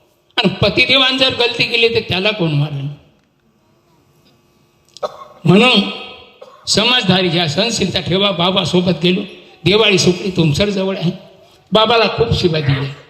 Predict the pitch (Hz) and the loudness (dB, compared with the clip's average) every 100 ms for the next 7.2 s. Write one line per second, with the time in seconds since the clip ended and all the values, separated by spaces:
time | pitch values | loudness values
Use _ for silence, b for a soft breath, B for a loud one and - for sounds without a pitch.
0 | _ _ _ 220 _ _ _ _ _ _ | _ _ _ _ _ _ _ _ _ _
1 | _ _ - 180 214 226 240 240 220 180 | _ _ -2 2 2 2 0 2 0 2
2 | 185 214 220 208 220 220 180 156 151 175 | 0 2 2 2 0 0 2 2 2 0
3 | 113 - - - _ _ _ _ _ _ | -4 -10 -16 -20 _ _ _ _ _ _
4 | _ _ _ - - 165 175 185 151 175 | _ _ _ -20 -2 2 4 4 4 6
5 | 170 175 - - - - _ _ _ - | 4 2 -8 -18 -20 -20 _ _ _ -4
6 | 208 - 269 277 233 233 196 190 196 185 | -4 0 0 0 2 4 4 4 2 2
7 | 190 | 2